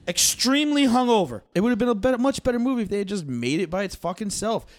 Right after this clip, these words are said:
Speaker 2: And why did it have to be attached to oceans? Why couldn't just eight female fucking thieves get together and do this fucking thing by themselves?
Speaker 1: I can see
Speaker 2: And
Speaker 1: where,
Speaker 2: fucking
Speaker 1: I, but I can
Speaker 2: make
Speaker 1: see,
Speaker 2: its own thing.
Speaker 1: but I can
Speaker 2: But
Speaker 1: see
Speaker 2: no, it
Speaker 1: where
Speaker 2: has to attach to this franchise that's already been set up 'cause fucking feminism.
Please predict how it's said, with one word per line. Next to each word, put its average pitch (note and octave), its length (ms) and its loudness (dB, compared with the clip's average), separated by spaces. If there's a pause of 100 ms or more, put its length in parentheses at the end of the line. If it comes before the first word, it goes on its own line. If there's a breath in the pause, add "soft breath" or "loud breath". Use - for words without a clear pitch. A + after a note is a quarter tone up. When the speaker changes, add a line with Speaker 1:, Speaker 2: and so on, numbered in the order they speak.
Speaker 2:
And B2 140 -4
why D#3+ 100 0
did G#3+ 100 -4
it G#3 40 -2
have G#3 140 -4
to G3+ 60 -12
be G3+ 100 -6
attached F3 400 -8
to - 80 -6
oceans? C#3+ 360 -4
Why A#2 140 -2
couldn't F3+ 220 -4
just D#3 240 -10
eight E3 180 -8
female F3 380 -4
fucking F3 320 -6
thieves E3+ 300 -8
get C3+ 140 -6
together B2+ 340 -4
and A#2 120 -4
do B2+ 100 -6
this B2+ 140 -8
fucking C3+ 240 -10
thing C#3 160 -8
by C3 100 -4
themselves? B2+ 540 -4
Speaker 1:
I B3 100 2
can D4+ 120 -2
see F4 180 2
Speaker 2:
And E4 100 2
Speaker 1:
where, D4+ 140 4
Speaker 2:
fucking A3+ 260 0
Speaker 1:
I, G#3 160 -2
but B3+ 160 2
I C4+ 40 4
can C4+ 80 0
Speaker 2:
make D#3+ 100 2
Speaker 1:
see, F3 140 2
Speaker 2:
its - 80 4
own F3+ 160 0
thing. E3+ 340 -4
Speaker 1:
but A#3 120 6
I C4 60 4
can B3+ 120 -2
Speaker 2:
But - 80 2
Speaker 1:
see - 40 4
Speaker 2:
no, E4 60 6
it D4 60 4
Speaker 1:
where C#4 80 8
Speaker 2:
has A#3+ 100 2
to G3+ 80 -2
attach F3 380 -4
to - 40 -16
this C#3+ 160 -10
franchise D#3 380 -6
that's A#2 140 -8
already C3+ 100 -6
been A#2+ 100 -8
set D3 220 -4
up D#3+ 100 -4
'cause - 140 -14
fucking D3 360 -8
feminism. A#2 480 -6